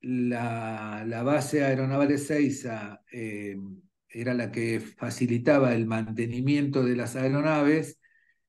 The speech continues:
muchas veces uno llegaba de operar,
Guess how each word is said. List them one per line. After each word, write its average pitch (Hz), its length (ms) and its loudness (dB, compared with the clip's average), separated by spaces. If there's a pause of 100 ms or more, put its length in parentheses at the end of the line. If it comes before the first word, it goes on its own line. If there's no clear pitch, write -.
(120)
muchas 131 340 -2
veces 143 540 4 (320)
uno 131 240 -4
llegaba 139 500 4
de 123 320 0
operar, 147 760 2